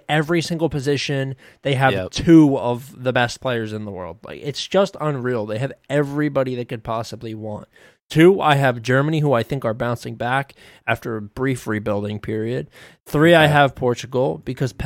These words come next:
Speaker 1: Penaldo and, and the gang are, are frauds.
Speaker 2: Mm.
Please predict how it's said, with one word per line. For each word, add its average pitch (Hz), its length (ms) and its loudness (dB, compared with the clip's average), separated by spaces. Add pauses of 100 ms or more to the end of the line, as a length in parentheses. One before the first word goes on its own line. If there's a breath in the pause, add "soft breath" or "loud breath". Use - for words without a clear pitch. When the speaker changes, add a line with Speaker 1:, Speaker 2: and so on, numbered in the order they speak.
Speaker 1:
Penaldo 123 520 -2
and, 135 160 -8
and 120 180 -6
the 113 60 -4
gang 110 360 -4
are, 135 200 -8
are 135 140 -4
frauds. - 520 -14 (640)
Speaker 2:
Mm. 95 420 -12